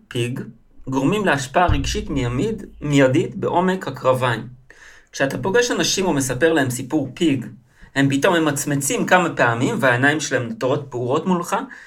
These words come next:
אם אתה עושה את זה כמו שצריך. והם גורמים לאנשים להישאר בסביבתך, לצפות בסרטון שלך או לקרוא את הקופי שלך, לקנות את הדברים שלך, כמו שאני אומר לעתים קרובות שאני מייעץ. אתה לא יכול לשעמם אותי עד שאקנה,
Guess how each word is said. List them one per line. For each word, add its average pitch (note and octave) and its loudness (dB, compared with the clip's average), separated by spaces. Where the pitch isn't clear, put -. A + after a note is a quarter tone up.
אם E3+ 0
אתה C#3+ 0
עושה B2+ 0
את E3 -2
זה D3 0
כמו D3+ -4
שצריך. C#3+ -2
והם D#3 4
גורמים D#3 4
לאנשים F3 4
להישאר C#3+ 2
בסביבתך, A#2 -4
לצפות D#3 -4
בסרטון C#3+ -2
שלך G#3 -4
או F#3 2
לקרוא C3 -2
את B2+ -4
הקופי A2 -6
שלך, - -6
לקנות G#3+ 2
את C4+ 2
הדברים F3 4
שלך, F3 -4
כמו D3+ -2
שאני D3 2
אומר D3+ 0
לעתים C#3 0
קרובות C3 -2
שאני A#2+ -4
מייעץ. A2+ -6
אתה - -4
לא F3+ 2
יכול E3+ 2
לשעמם C3 2
אותי F3 0
עד C#3 2
שאקנה, A#2+ -2